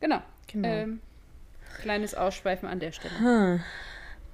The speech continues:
Speaker 1: Dann hab
Speaker 2: Ich
Speaker 1: ich noch
Speaker 2: kann
Speaker 1: aufgeschrieben, dass ich das sehr gut finde als Abschluss für Staffel zwei. Also ich finde, man hat jetzt Staffel eins und zwei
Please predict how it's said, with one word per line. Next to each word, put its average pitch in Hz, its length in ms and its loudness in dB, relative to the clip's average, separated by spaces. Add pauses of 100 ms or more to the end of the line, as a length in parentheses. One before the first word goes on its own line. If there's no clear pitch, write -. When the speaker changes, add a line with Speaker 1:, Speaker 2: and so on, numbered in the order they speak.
(840)
Speaker 1:
Dann 233 460 -2
hab 208 140 0
Speaker 2:
Ich - 80 -6
Speaker 1:
ich 285 100 -4
noch 302 80 2
Speaker 2:
kann 269 100 2
Speaker 1:
aufgeschrieben, 262 400 0
dass 240 140 -4
ich 226 80 -8
das 220 180 -8
sehr 226 200 0
gut 226 180 -8
finde 220 240 -2
als - 180 -2
Abschluss - 460 -4
für 185 180 -4
Staffel 175 380 -4
zwei. 160 340 -2
Also 185 160 -4
ich 214 120 -8
finde, 254 200 0
man 208 380 -4
hat 214 180 -4
jetzt 202 240 -6 (400)
Staffel 202 540 2 (180)
eins 202 260 0
und 208 140 -6
zwei 185 480 2